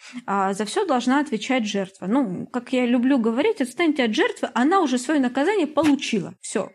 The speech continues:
Везде, где она просчиталась, была наивной, романтизировала, она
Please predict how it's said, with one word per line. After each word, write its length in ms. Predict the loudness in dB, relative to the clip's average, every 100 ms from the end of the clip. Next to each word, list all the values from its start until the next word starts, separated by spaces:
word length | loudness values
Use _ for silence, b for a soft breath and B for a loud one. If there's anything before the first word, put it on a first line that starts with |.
| B -8 0
Везде, 380 | 2 2 2
где 260 | 2 2 4
она 320 | 4 4 2
просчиталась, 880 | 2 -2 0 -2 2 4 4 4 0
была 280 | 0 2 2
наивной, 720 | 2 4 6 6 6 4 6
романтизировала, 960 | 4 4 4 4 6 6 6 4 4 4
она 420 | 2 4 4 4